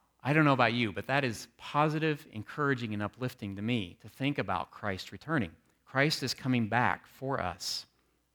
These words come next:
and we will be reunited with those who have died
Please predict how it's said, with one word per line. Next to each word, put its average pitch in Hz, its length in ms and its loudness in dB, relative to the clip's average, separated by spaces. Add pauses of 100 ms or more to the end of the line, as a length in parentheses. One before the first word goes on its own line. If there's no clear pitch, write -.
(320)
and 101 80 -10
we 127 80 0
will 147 80 2
be 131 160 2
reunited 127 720 2
with 101 140 -10
those 95 520 -6 (400)
who 98 300 -4 (420)
have 92 180 -10
died 104 520 0